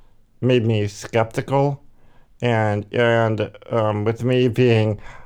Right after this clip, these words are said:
a movie person, a filmmaker, a film historian, just a, a film m-, movie buff in general,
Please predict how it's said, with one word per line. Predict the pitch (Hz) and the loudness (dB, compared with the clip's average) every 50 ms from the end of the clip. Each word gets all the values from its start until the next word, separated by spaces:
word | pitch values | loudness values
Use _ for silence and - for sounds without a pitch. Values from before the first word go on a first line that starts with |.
| - - - | -18 -8 -2
a | 120 117 113 | 0 0 2
movie | 123 135 143 131 143 131 | 2 2 2 2 2 0
person, | 110 - 127 127 123 120 113 - - 127 117 113 113 113 110 | 0 0 0 2 2 0 0 -2 -2 0 0 2 0 0 -2
a | 101 104 | -2 -4
filmmaker, | 101 - - 131 127 123 123 120 117 117 - - 117 117 110 101 | -6 -2 0 0 2 2 2 2 0 0 -2 -2 0 2 2 2
a | 101 | 0
film | 98 - 120 113 113 117 | -2 -2 -2 0 0 0
historian, | 117 117 110 110 - - - 117 104 101 98 101 98 98 95 98 98 - - - - - - - - - - - | 0 -2 -4 -6 -8 -12 -8 -6 -4 -2 -2 -2 -4 -4 -4 -6 -6 -8 -10 -16 -20 -20 -20 -20 -20 -20 -18 -10
just | - - 117 113 - 113 | -6 -6 -6 -4 -2 0
a, | 113 110 107 104 101 | 2 2 4 2 2
a | 98 107 | 0 0
film | 101 - - 131 123 117 117 120 120 120 117 117 110 101 110 110 - | -2 -2 0 0 2 2 4 2 2 2 2 0 0 -2 -4 -4 -4
m-, | 117 113 | -2 0
movie | 110 117 117 113 117 113 | 2 2 2 2 2 0
buff | 107 120 107 104 104 - - | 2 2 2 2 0 0 -2
in | 110 113 113 107 | -2 -2 -2 -4
general, | - - 113 107 104 107 104 101 98 95 95 90 - | -4 -2 -2 -2 0 0 0 0 0 0 -2 -4 -6